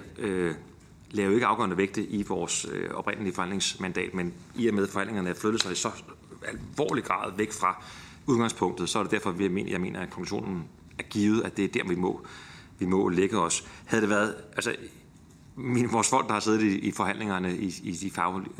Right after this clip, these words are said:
fag-, øh, i de faglige udvalg der, øh, siger, at det var desværre så få lande, som bakkede op om, og var på linje med, med Danmark her. Det havde ikke gjort nogen som helst forskel. Og vi har, øh, arbejdet meget hårdt for, øh, for at, øh,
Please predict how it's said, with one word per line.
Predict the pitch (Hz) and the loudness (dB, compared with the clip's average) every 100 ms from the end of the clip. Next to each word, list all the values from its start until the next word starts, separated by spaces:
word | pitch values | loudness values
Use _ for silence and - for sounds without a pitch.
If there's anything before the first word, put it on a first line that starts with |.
| 85 | -8
fag-, | 101 101 98 - | -4 -2 -4 -8
øh, | - - - - | -12 -10 -8 -6
i | - | -6
de | 95 | -6
faglige | 98 98 104 98 | -4 -2 0 2
udvalg | 110 107 92 | 2 0 0
der, | 95 104 | 0 -2
øh, | - 87 87 | -4 -8 -10
siger, | - - - 110 104 | -6 -2 0 2 2
at | 95 - - - - - - - - | -2 -6 -12 -18 -20 -20 -20 -8 -2
det | |
var | 110 | 0
desværre | 104 107 - 113 | 2 2 2 2
så | - | 0
få | 101 117 | 2 2
lande, | 113 90 98 | 2 0 -2
som | 95 85 | -2 -2
bakkede | 80 82 90 87 | 0 0 0 0
op | 90 - | -2 -4
om, | 82 85 - - - | -6 -6 -12 -20 -10
og | 95 | -2
var | 87 | 0
på | 87 87 | 0 -4
linje | 92 98 110 | -2 0 2
med, | 95 85 | 0 -2
med | 90 | -2
Danmark | 87 87 95 95 | -2 -2 -2 -2
her. | 92 | -2
Det | |
havde | 90 92 | -2 -2
ikke | 98 | -2
gjort | 90 | -2
nogen | 104 | -2
som | 92 | -4
helst | 92 | -4
forskel. | 90 90 92 80 - - - - - - | -4 -2 -4 -6 -10 -20 -20 -20 -14 -10
Og | 87 - - - - | -8 -10 -16 -18 -4
vi | 107 | -2
har, | 98 | -2
øh, | 92 - - - - | -4 -10 -12 -12 -4
arbejdet | 92 - - 92 | -2 -2 -2 0
meget | 101 | 0
hårdt | 90 92 - - - - - | 0 -2 -4 -10 -20 -20 -20
for, | - 95 92 - - - | -6 -4 -4 -8 -14 -8
øh, | 110 90 87 80 - - - - - - | -6 -4 -6 -8 -14 -20 -20 -18 -18 -8
for | 98 95 90 87 82 | -4 -2 -2 -2 0
at, | 82 | 0
øh, | 78 | -2